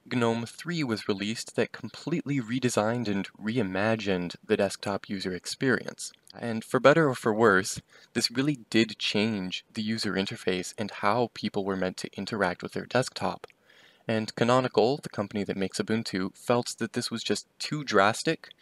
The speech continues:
and went against the philosophy of a lot of the user interface and design that they had been trying to build. So, for the twenty eleven release of Ubuntu,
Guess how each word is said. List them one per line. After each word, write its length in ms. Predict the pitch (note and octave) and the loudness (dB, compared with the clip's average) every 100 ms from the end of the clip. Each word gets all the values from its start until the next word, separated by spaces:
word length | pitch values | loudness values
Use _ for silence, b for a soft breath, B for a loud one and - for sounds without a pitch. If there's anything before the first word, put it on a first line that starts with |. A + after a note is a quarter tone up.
| B B | B B
and 280 | - G#2+ G#2+ | 0 0 0
went 280 | G#2 A2 B2+ | 2 4 4
against 300 | A#2 A2+ - | 2 2 0
the 80 | - | -2
philosophy 720 | - G2 A2+ - - F#2+ F2+ G2+ | 2 2 2 0 -4 -4 -4 0
of 120 | G2 | 2
a 60 | |
lot 300 | G2 F#2 F#2+ | 2 2 2
of 180 | A2+ G#2+ - | 0 -4 -8
the 80 | G2 F#2 F2 | -6 -6 -10
user 560 | F#2 F#2 G#2+ A2 F#2+ F#2 | -10 -2 -2 0 -2 -2
interface 480 | G#2+ G2 G#2 G2 - | -2 -4 -4 -4 -4
and 120 | G2 - | -6 -6
design 560 | G2 G2 A2+ G#2 F#2+ F#2+ B B B B | -4 2 4 4 0 -6 B B B B
that 200 | G#2 - | -6 2
they 160 | G2+ | 2
had 120 | G#2 | 2
been 160 | - G2 | 0 -2
trying 400 | - G2 F2 F2 | -2 -2 -2 -4
to 120 | - | -4
build. 420 | F#2+ C3 G#2+ - - _ _ _ b b b b b | 2 4 2 -4 -16 _ _ _ b b b b b
So, 380 | - D3 C3 D3 | 4 6 6 2
for 400 | - - E3 D#3+ | -10 -6 -2 -2
the 380 | B2+ - A2+ G#2+ _ _ - | -2 -4 -4 -4 _ _ -14
twenty 380 | - A#2+ A2 G#2+ | -2 -2 0 0
eleven 440 | F#2+ G2+ G2 G2 | 2 2 0 -4
release 460 | F#2+ F#2 G2+ - - | -4 -4 -4 -6 -2
of 220 | G#2+ F#2+ | -2 2
Ubuntu, 600 | G2 G2 G2+ - D3+ | 2 2 2 -2 -2